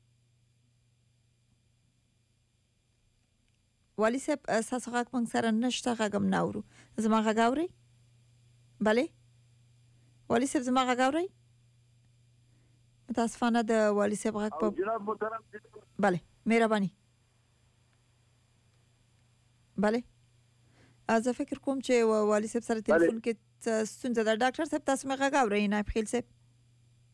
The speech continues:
Speaker 2: اه، د تا غږ اورم او تاسو ته باید دا خبره هم وکړم چې زموږ سیستم امبولانس په ګرده لوګر، په خروار، په حاضر، په خوشي، په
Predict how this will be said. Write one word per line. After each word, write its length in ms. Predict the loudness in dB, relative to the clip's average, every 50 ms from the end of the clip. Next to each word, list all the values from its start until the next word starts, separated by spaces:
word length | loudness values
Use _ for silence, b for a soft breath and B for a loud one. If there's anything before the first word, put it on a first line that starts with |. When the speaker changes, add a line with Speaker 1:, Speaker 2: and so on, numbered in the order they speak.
| _ _ _ _ _ _ _ _ _ _ _ _ _ _ _ _ _ _ _ _ _ _ _ _ -2
Speaker 2:
اه، 360 | 2 4 6 6 6 6 4 4 4 4 4 4 2 2 0 -2
د 20 | -2 -2 -2 -4 -8 -6 -6
تا 80 | -4 -4 -4 -6
غږ 240 | -6 -8 -8 -8 -6 -6
اورم 360 | -6 -4 -6 -6 -6 -6 -6
او 140 | -6 -6 -8
تاسو 300 | -8 -8 -10 -10 -10 -8 _
ته 100 | -8 -8
باید 280 | -6 -6 -6 -6 -8 -8 -8
دا 160 | -6 -6 -6
خبره 380 | -6 -8 -6 -6 -4 -6 -6
هم 100 | -6 -4
وکړم 280 | -6 -6 -4 -6 -6 -8
چې 140 | -6 -8 -8 -4 -2
زموږ 180 | -2 -2 -2 -6 -8 _
سیستم 340 | -8 -8 0 0 2 2 4
امبولانس 460 | 2 0 0 -2 0 0 -2 -2 -4 -4 -2
په 60 | -2 -2 0 -2
ګرده 260 | -4 -2 -2 -4 -2 -2
لوګر، 340 | -2 -2 -2 -2 -2 -4 -6 -10 _ _ _ _ _ _ _ _ _ _
په 60 | -8 -4 0
خروار، 640 | 0 2 4 4 4 4 4 4 4 2 2 0 -2 0 0
په 60 | 0 0 2
حاضر، 560 | 0 0 -2 0 0 0 0 0 0 -2 0 0
په 100 | 0 0 2 2
خوشي، 480 | 0 0 0 -2 -2 0 0 2 2 0 -2 -4 b b b b b b b b b _ _ _ _
په 280 | 4 6 6 6 6